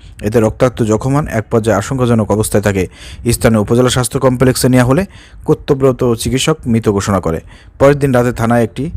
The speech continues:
হত্যা মামলা দায়ের করা হয়। খুনের শিকার কাবিল উদ্দিন পেশায় একজন ইলেকট্রিক মিস্ত্রি।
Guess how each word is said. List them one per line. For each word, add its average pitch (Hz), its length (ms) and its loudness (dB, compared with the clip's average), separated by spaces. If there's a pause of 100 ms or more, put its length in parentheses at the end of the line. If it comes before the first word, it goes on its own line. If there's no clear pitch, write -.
(120)
হত্যা 113 220 -2
মামলা 110 200 4
দায়ের 95 260 2
করা 87 120 -2
হয়। 92 160 -6 (600)
খুনের 160 260 2
শিকার 170 240 4
কাবিল 147 300 2
উদ্দিন 147 240 -2
পেশায় 131 280 2
একজন 123 220 -2
ইলেকট্রিক 110 380 -2
মিস্ত্রি। 139 320 -4